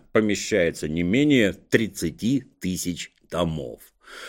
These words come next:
Но самое прекрасное, тебе не придется вручную копировать все свои книжечки с домашнего покетбука, ну, или какого-нибудь другого девайса на покетбук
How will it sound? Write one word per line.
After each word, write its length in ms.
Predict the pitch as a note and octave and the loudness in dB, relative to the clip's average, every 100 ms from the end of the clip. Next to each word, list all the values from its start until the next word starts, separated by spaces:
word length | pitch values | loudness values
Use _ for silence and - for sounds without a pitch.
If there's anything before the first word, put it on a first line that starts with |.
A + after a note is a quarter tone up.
| - - _ | -18 -20 _
Но 160 | C#3 E3+ | 6 6
самое 400 | - G3 E3+ C#3 | 8 8 8 6
прекрасное, 680 | C3+ C3 B2 A2 F#2+ E2+ D#2 | 4 4 6 6 4 -2 -4
тебе 180 | - C#3 | 0 2
не 80 | C#3 | 4
придется 480 | C#3+ C3 D#3+ - | 2 4 4 4
вручную 480 | B2+ C3 - C3 A2 | 2 2 2 4 4
копировать 480 | A2+ - B2+ B2 G2 | 2 2 2 4 2
все 260 | - C3 A#2+ | -2 2 2
свои 300 | A2+ G#2+ G2 | 4 4 2
книжечки 720 | A#2 C3+ C#3 B2 G#2+ - G#2 | 4 6 6 6 2 0 -2
с 100 | F2 | 0
домашнего 600 | G#2+ B2 A#2 - A2 G#2 | 2 2 0 2 4 4
покетбука, 1500 | - _ - E3+ E3 - B2+ A#2 A2+ B2 G#2+ G2 F#2+ E2+ D#2 C#2+ | 2 _ 10 12 10 8 4 4 4 6 6 4 4 4 2 -2
ну, 300 | F2+ B2+ G#2 | -2 0 0
или 220 | G#2+ E2+ | 0 0
какого-нибудь 640 | E2+ F2 F2+ E2+ E2 C#2+ | -2 -2 -2 0 -4 -6
другого 520 | D2+ G2+ F2+ C#3+ C3+ | -2 -2 0 2 4
девайса 540 | A2 G#2+ G#2 G2+ F2+ E2 | 2 2 4 4 2 -2
на 320 | D#2+ F#2+ A2+ | -2 0 -2
покетбук 800 | - G2 F#2 F2 D2 F#2+ F2+ - | 0 0 0 -2 0 -2 -2 -8